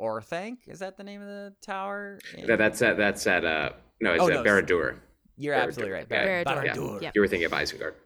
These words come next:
Speaker 2: Yeah.
Speaker 1: Yeah, thank you.
Speaker 2: Yeah.
Speaker 1: Um, <laughs> similar towers, different.
Speaker 2: Yeah, no, w-, one of two towers, in
Speaker 1: One,
Speaker 2: fact.
Speaker 1: oh, right. Oh, yes, of
Speaker 3: Oh,
Speaker 1: course.
Speaker 3: sounds familiar.
Speaker 1: Um,
Speaker 2: What?
Speaker 1: oh my God! Um,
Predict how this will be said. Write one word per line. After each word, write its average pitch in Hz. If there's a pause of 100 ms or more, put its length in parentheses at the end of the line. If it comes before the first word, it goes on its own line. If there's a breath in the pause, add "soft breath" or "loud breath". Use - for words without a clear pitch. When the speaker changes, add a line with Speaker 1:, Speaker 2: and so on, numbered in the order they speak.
Speaker 2:
Yeah. - (100)
Speaker 1:
Yeah, 107
thank 98
you. 64 (300)
Speaker 2:
Yeah. 123
Speaker 1:
Um, 113 (260)
<laughs> -
similar 233
towers, 135
different. -
Speaker 2:
Yeah, 151
no, 139
w-, 143
one 180
of 139
two 165
towers, 53
in 120
Speaker 1:
One, 165
Speaker 2:
fact. 226
Speaker 1:
oh, 285
right. 277 (100)
Oh, 247
yes, 240
of 175
Speaker 3:
Oh, -
Speaker 1:
course. 143
Speaker 3:
sounds 262
familiar. 131
Speaker 1:
Um, 101
Speaker 2:
What? 311 (200)
Speaker 1:
oh 339
my 415
God! 285 (500 soft breath)
Um, 139